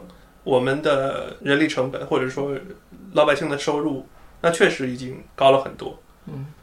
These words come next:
Speaker 1: 但如果你让我说，我和我当初的那个罗马尼亚同事，我们两个水平差了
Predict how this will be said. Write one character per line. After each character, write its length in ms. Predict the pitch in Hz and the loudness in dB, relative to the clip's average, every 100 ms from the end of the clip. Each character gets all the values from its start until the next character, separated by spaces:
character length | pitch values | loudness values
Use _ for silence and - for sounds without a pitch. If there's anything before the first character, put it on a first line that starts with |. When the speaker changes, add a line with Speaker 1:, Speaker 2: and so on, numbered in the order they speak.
| - - | -14 4
Speaker 1:
但 260 | 170 135 | 4 4
如 100 | 147 | 2
果 100 | 180 | 2
你 60 | 151 | 4
让 260 | 160 165 131 | 6 6 4
我 160 | 123 | -2
说， 300 | - 147 156 | -4 -2 -2
我 240 | 147 135 131 | 0 2 4
和 180 | 165 | 6
我 140 | 180 160 | 6 6
当 220 | 156 170 | 6 4
初 160 | - 170 | 2 2
的 80 | |
那 120 | 160 147 | 2 0
个 80 | |
罗 120 | 143 160 | 0 2
马 120 | 143 | 2
尼 100 | 160 | 4
亚 160 | 202 | 4
同 200 | - 131 | 4 0
事， 320 | 131 - 135 - - - - _ _ _ - | -8 -8 -8 -12 -20 -20 -20 _ _ _ 2
我 120 | 143 | 4
们 140 | 185 | 6
两 140 | 190 147 | 6 4
个 80 | |
水 160 | 160 131 | 0 0
平 180 | 131 139 | -2 -4
差 300 | - 190 170 | 2 4 4
了 260 | 143 147 | 2 -4